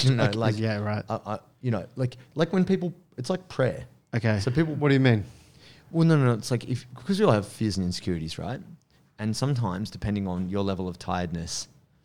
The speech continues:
Speaker 1: you're not feeling robust and optimistic. So sometimes at the end of a long, hard day, you can feel a bit, "Meh," and you're gonna go to bed, and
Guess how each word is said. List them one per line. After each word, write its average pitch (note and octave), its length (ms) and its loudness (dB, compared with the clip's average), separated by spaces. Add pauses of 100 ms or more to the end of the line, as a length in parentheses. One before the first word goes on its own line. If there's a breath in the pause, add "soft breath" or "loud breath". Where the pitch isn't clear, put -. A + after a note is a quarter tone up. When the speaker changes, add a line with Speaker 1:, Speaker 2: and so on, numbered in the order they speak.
(120)
Speaker 1:
you're G#2+ 100 -4
not A#2 140 0
feeling G2+ 260 0
robust F2+ 460 -2
and F#2 80 -2
optimistic. - 680 -6 (420 soft breath)
So - 120 -10
sometimes A2 480 2
at G2+ 80 -4
the D#2 60 -8
end G#2 180 0
of G#2 100 2
a F#2+ 40 2
long, F2+ 260 0
hard E2+ 300 -4
day, F#2 440 -4 (520)
you G2+ 140 -8
can A2+ 120 4
feel F2+ 380 2
a E2 60 -4
bit, F2 320 -6
"Meh," F2 240 -2 (800)
and F#2+ 360 0 (220)
you're G2+ 80 -12
gonna G2 220 2
go G2+ 100 2
to F#2 80 0
bed, F#2 340 0
and E2+ 220 -2